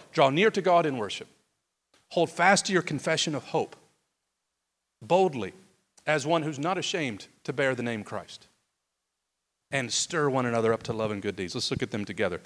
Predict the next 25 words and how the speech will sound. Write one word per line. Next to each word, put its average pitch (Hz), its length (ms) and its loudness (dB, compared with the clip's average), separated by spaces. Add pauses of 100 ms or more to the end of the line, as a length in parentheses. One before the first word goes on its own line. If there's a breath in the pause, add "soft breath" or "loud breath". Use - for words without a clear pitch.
(220 loud breath)
First 139 180 2
of 131 60 0
all, 120 80 4
let 147 120 4
us 113 140 0
draw 123 240 0
near 131 360 -4 (400 loud breath)
to 127 100 -6
God. 98 320 0 (460 loud breath)
The 123 80 -4
big 127 220 0
shift 170 340 2
in 160 80 6
the 147 60 2
letter 160 260 6
is - 220 -2 (460)
noted 143 300 6
there 147 140 6
in 135 120 2
verse 139 240 2
nineteen 143 380 0
with 143 120 -2
the 139 80 2
word 127 260 0
"therefore." 156 480 2